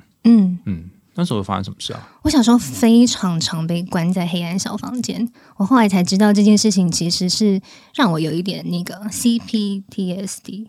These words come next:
Speaker 2: 嗯，
Speaker 1: 就是
Speaker 2: 就是创伤后压力症候群。
Speaker 1: 对，就是我以前就是大家在讲创伤，然后我都想说，哦，我被照顾得很好，我怎么可能有创伤？我也没有被虐打，
Speaker 2: 嗯。
Speaker 1: 我也没有就是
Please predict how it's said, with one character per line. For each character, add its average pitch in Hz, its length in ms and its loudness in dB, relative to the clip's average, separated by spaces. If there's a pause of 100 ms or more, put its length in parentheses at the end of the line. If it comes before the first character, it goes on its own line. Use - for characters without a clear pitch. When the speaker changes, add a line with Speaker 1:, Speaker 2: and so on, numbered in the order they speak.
(140)
Speaker 2:
嗯， 185 80 -6
Speaker 1:
就 180 140 -2
是 190 160 -2
Speaker 2:
就 180 60 -2
是 185 200 0
创 143 300 -2
伤 107 220 0
后 110 160 0
压 95 180 0
力 98 120 2
症 98 180 0
候 98 140 0
群。 - 240 -8
Speaker 1:
对， 254 300 4
就 311 140 0
是 381 100 2
我 240 180 4 (140)
以 196 160 0
前 190 300 2
就 226 80 2
是 269 40 6
大 254 120 2
家 254 60 4
在 254 120 4
讲 196 180 -4
创 202 300 -2
伤， 190 160 -2
然 190 60 2
后 208 60 2
我 - 20 6
都 277 100 6
想 196 220 -2
说， 214 200 -2
哦， 247 140 4
我 190 420 -2 (140)
被 - 80 -2
照 247 140 2
顾 233 100 2
得 202 80 2
很 170 100 2
好， 165 180 -4
我 165 60 -2
怎 185 100 0
么 180 60 -2
可 165 80 -2
能 156 80 -2
有 - 60 -10
创 - 260 -6
伤？ 160 220 -4
我 220 60 0
也 220 40 2
没 202 100 4
有 175 40 0
被 175 140 2
虐 185 200 2
打， 135 140 -8
Speaker 2:
嗯。 185 100 -6
Speaker 1:
我 214 40 -2
也 202 80 0
没 180 100 0
有 175 100 -4
就 185 180 -4
是 190 220 0